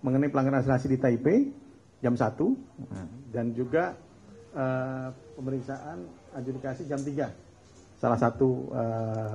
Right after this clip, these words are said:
peserta pemilu. Ada lagi?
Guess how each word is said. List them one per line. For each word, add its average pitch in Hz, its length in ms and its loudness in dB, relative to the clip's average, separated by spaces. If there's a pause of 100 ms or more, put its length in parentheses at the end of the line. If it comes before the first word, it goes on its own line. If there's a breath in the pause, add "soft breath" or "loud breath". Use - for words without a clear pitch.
(800)
peserta 117 240 4
pemilu. 113 240 0 (3750)
Ada 135 120 6 (120)
lagi? 214 240 4